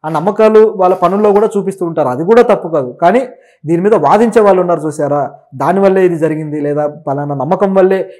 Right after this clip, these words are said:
ఇంత miracle జరిగిందని నమ్ముతుంటారు. So దీనికి సరైన ఆధారాలు ఉండవు. ఈ miracles అన్నీ కూడా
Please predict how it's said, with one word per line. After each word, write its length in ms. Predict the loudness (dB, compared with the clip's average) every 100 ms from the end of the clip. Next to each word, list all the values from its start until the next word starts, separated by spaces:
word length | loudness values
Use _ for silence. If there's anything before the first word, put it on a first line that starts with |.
| -10
ఇంత 120 | -8
miracle 400 | 0 0 0 -2
జరిగిందని 360 | -2 -4 -6
నమ్ముతుంటారు. 540 | -8 -8 -12 -14 -14 -6 -2
So 100 | 0
దీనికి 320 | 0 -4 -4
సరైన 280 | -2 -2 0
ఆధారాలు 400 | 0 2 0 -4
ఉండవు. 220 | -4 -4
ఈ 140 | -4
miracles 500 | -6 -2 -2 -2 -4
అన్నీ 220 | -4 -6 -8
కూడా 260 | -4 -4